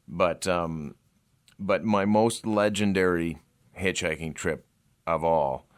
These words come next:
wound up taking me to Chilliwack one time. And, uh, and so when, <laughs> whenever I hear, whenever I hear that song or anything about that band, it reminds me of walking along the roadside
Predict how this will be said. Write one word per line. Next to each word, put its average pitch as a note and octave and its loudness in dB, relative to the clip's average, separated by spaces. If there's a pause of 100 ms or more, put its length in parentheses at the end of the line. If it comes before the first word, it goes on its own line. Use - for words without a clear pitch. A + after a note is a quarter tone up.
(260)
wound F2 2
up D#2+ -2
taking E2 -4
me D2+ -6
to E2 -8
Chilliwack D#2 -4
one D2 -6
time. D2 -8
And, D2+ -6
uh, C#2+ -2 (260)
and F2 -4
so F#2 2
when, F2+ 2 (100)
<laughs> - -20
whenever A2 4
I F2+ 4
hear, F#2+ 0 (340)
whenever F#2+ 2
I F2 4
hear G2+ 2
that D2+ -2 (220)
song F2 2
or C#2+ -6 (100)
anything G#2 0
about F2 -2
that C#2 -8
band, D#2 -6 (600)
it E2+ -2
reminds F2 0
me D#2 -6 (480)
of D2 -6 (220)
walking E2 -2
along E2+ 0
the D#2 -4
roadside D#2 -4